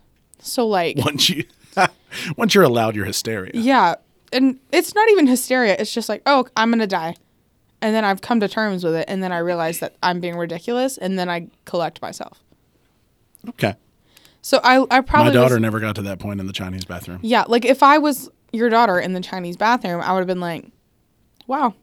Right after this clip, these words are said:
Speaker 1: it's a nice four walls to be my final sights."
Speaker 2: I would have just meddled with the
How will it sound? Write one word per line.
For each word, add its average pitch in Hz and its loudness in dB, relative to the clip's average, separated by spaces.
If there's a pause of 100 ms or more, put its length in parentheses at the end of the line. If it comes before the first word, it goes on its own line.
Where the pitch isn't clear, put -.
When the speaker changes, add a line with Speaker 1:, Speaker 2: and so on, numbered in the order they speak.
(600)
Speaker 1:
it's - -20
a 180 -10 (540)
nice 208 -8
four 220 0
walls 240 -2
to 196 -8 (180)
be 208 -8
my 196 -6
final 208 -2
sights." - -4
Speaker 2:
I 151 -2
would 208 0
have 139 -2
just 107 -4
meddled 107 -4
with 101 -12
the 90 -10